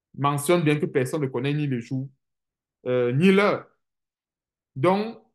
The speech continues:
quand je parle de, de se limiter au champ d'action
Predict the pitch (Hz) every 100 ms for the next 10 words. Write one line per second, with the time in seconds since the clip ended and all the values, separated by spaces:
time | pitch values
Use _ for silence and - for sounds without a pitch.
0 | _ _ _ _ _ _ - 339 226 -
1 | 226 233 226 156 151 143 139 135 131 -
2 | _ _ _ _ _ 139 165 262 202 180
3 | 170 202 196 202 - 160 214 214 165 -
4 | - 160 170